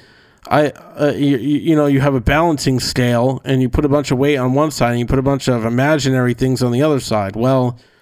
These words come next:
one side's not balanced. <laughs> It's still gonna weigh down. I mean, it's imaginary. You know what I mean? It's a negative. Debt i-, is, is a negative. So there isn't necessarily a balance. And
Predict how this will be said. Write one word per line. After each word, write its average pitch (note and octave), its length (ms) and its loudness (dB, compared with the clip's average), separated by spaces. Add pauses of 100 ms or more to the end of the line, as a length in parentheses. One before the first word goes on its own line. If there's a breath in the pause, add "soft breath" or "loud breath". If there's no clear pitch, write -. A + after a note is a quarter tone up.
(340 soft breath)
one D#3+ 180 0
side's D3+ 400 0
not C#3+ 220 0
balanced. D3+ 520 0
<laughs> - 200 -4
It's - 100 -8
still D#3+ 300 0
gonna D3+ 180 0
weigh C#3 240 0
down. C#3 340 0
I B2+ 100 0
mean, C3+ 160 0
it's C3+ 120 -2
imaginary. A#2 800 -2
You A#2+ 80 -2
know C3 140 2
what C3+ 60 0
I C3+ 40 0
mean? D#3 160 2
It's B2+ 140 -4
a B2 40 -2
negative. B2+ 560 -2
Debt C3+ 320 -2 (600 soft breath)
i-, - 40 2
is, C3 300 2
is B2 300 0
a B2 60 0
negative. B2 760 0
So B2 480 -2 (440 soft breath)
there D3 120 2
isn't D#3 220 0
necessarily C3+ 560 0
a A2+ 80 -2
balance. B2+ 540 -2
And C3+ 260 0